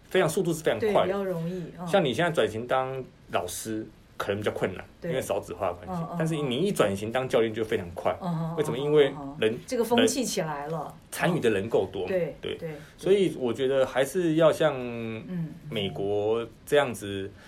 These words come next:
Speaker 1: 呃，你把运动产业给扩大，
Speaker 2: 嗯哼。
Speaker 1: 让更多人加入运动这一块。
Speaker 2: 嗯，嗯。
Speaker 1: 那你就发现说，其实是有很大的市场的。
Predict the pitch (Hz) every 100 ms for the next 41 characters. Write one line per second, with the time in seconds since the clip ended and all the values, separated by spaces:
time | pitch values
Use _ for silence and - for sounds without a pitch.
0 | - - - - - 104 117 113 123 135
1 | 127 98 95 120 - 87 - - - -
2 | - - - - - - - 127 107 98
3 | 95 - - 175 135 131 143 117 123 110
4 | 98 - 104 107 101 - 127 101 90 107
5 | 87 - 98 170 101 - - - - 151
6 | - 107 104 92 - 113 110 104 110 101
7 | 95 90 92 90 90 - 113 98 104 101
8 | 95 90 110 90 - 110 - -